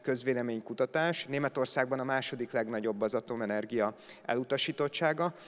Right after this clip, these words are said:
és most talán egy novemberi lekérdezés, ö, eredményeképpen a német, ö, felnőtt lakosság több mint ötven százaléka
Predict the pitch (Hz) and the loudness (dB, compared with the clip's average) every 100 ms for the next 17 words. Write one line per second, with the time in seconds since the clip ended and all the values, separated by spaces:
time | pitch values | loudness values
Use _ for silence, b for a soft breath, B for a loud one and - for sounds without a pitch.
0 | B B 117 - 156 165 - - - 139 | B B -4 0 4 4 2 -2 0 2
1 | 127 127 151 170 151 135 127 117 113 135 | 4 4 4 4 4 4 4 4 2 4
2 | 113 113 113 117 113 - - 113 110 113 | 2 4 2 2 2 0 0 2 0 -2
3 | B B - 123 123 110 113 110 110 131 | B B -2 2 2 2 -2 -2 -2 -4
4 | 120 - 156 160 B B B - 113 117 | -2 2 2 0 B B B -4 0 2
5 | 117 - 135 165 147 117 - 123 117 151 | 0 0 2 4 4 2 2 2 2 2
6 | 139 123 - 127 147 135 - 160 156 - | 2 0 -2 -2 -2 0 2 2 2 -4
7 | - - 151 135 - - 143 165 123 - | -8 0 0 0 -2 -2 0 2 2 4
8 | 117 107 107 104 101 104 139 170 | 4 2 2 4 2 4 2 2